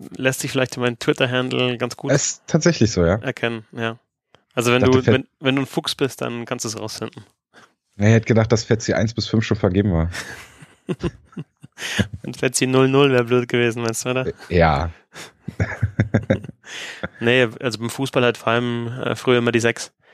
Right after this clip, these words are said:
Speaker 1: Und jetzt beim Eishockey, ja, und in der Hobbymannschaft habe ich mir auch ein Trikot mit der sechs machen lassen.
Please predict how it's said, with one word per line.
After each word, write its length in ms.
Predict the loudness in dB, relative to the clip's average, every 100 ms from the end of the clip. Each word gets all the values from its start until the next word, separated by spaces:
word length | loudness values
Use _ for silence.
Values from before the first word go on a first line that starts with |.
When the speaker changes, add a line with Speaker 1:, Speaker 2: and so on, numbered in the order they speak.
| _ -20 -20 _ _ _
Speaker 1:
Und 580 | 4 4 2 0 -2 -2
jetzt 320 | -2 -4 -6
beim 80 | -4
Eishockey, 400 | -2 -6 -6 -6
ja, 120 | -6
und 500 | -8 -16 -18 -20 -20 -20 -20 _ -4
in 80 | 0
der 80 |
Hobbymannschaft 600 | 2 2 2 2 0 0
habe 60 | -4
ich 80 | -2
mir 80 | -2
auch 140 | -4
ein 100 | -4
Trikot 300 | -4 -2 -2
mit 120 | 0
der 60 | 0
sechs 240 | 0 -4
machen 160 | -6 -2
lassen. 300 | -2 -2